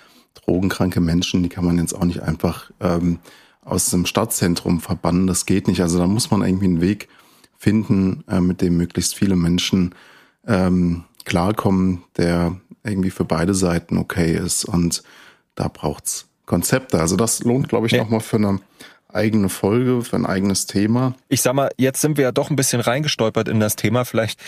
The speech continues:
Speaker 2: äh, dazu noch eine Bemerkung. Also, ähm, das, der Frankfurter Weg, ähm,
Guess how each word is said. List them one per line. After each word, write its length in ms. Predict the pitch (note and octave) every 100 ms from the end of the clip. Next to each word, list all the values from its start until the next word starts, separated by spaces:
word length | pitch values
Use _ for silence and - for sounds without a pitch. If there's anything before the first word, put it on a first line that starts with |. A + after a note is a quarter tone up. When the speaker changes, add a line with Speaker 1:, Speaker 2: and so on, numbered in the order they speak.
| - -
Speaker 2:
äh, 300 | A#2 A2+ G#2+
dazu 320 | G#2+ A#2+ A#2+
noch 140 | G#2+
eine 260 | - A2 A2
Bemerkung. 580 | G#2+ G2+ A#2 C3 G2+ -
Also, 300 | - G#2 A2 -
ähm, 300 | A2 A2 F#2+ -
das, 240 | - - A2 C3 B2
der 120 | A2+
Frankfurter 680 | - A2+ D#3 C#3 B2+ A2+ G2
Weg, 360 | A#2 C#3+ - -
ähm, 400 | A2+ A#2 A#2